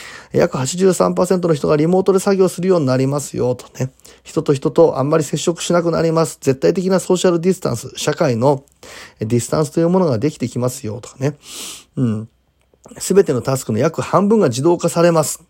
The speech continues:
ね。それによって仕事を行う人って、えー、の数って決定的にもう削減されるんだとかね。新たなスキルをトレーニングしたい場合、四十パーセント以上がもうデジタル化。ね。コンピューター、人工知能、アルゴリズムで行われますよ、なんて。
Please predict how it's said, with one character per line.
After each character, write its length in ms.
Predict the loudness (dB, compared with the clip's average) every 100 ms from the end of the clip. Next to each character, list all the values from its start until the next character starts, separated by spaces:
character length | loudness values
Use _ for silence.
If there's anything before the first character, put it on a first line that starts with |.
| _
ね。 220 | -2 -2 -4 _ _ _
そ 140 | -4 2
れ 80 | 4
に 60 |
よ 80 | 4
っ 20 |
て 80 | 2
仕 160 | -2 2
事 400 | 2 4 4 4
を 60 |
行 120 | 4 2 4
う 60 | 2
人 180 | 0
っ 60 | -4
て、 300 | _ -16 -16 _ -8
え 200 | -6 -4
ー、 140 | -4
の 140 | -2 0
数 280 | 2 2 0
っ 40 |
て 160 | -10 -18
決 160 | -14
定 160 | 2 2
的 200 | 4 4
に 100 | 6
も 120 | 6
う 20 |
削 260 | 4 -2 0
減 160 | 2
さ 100 | 0
れ 120 | 0 2
る 120 | 2
ん 60 |
だ 120 | 0 -6
と 100 | -14
か 100 | -20
ね。 140 | -20 _ -20 -20 -20 -20 -20 -20 _ _ 2
新 120 | 4
た 100 | 4
な 100 | 4
ス 120 | 2
キ 100 | 2
ル 140 | 4
を 60 | 4
ト 100 | 4
レ 80 | 4
ー 20 |
ニ 80 | 4
ン 40 |
グ 60 | 0
し 60 |
た 100 | 0
い 60 | -2
場 120 | -2
合、 180 | -2 -2
四 280 | -2 2 2
十 120 | 2
パ 100 | 2
ー 40 |
セ 80 | 2
ン 40 | 4
ト 80 | 4
以 60 |
上 140 | 4 2
が 100 | 0
も 300 | -2 -2 -2
う 80 |
デ 100 | -2
ジ 120 | 0 2
タ 60 |
ル 120 | 2
化。 240 | 2 -2 -2 _ -6
ね。 160 | -6 -8 -8
コ 120 | -6
ン 100 | -2
ピ 100 | -2
ュ 20 |
ー 60 | -2
タ 260 | -8 -10
ー、 20 | -8
人 200 | -4 -2
工 160 | 0
知 140 | -2 0
能、 220 | -2 -2 _
ア 140 | -2
ル 80 | 2
ゴ 120 | 4
リ 120 | 2 2
ズ 100 | 2
ム 140 | 4
で 80 | 4
行 240 | 2 0
わ 200 | 0 2 0
れ 80 |
ま 120 | 0 -2
す 200 | -2 -4
よ、 260 | -2 -2
な 100 | -6
ん 40 |
て。 140 | -14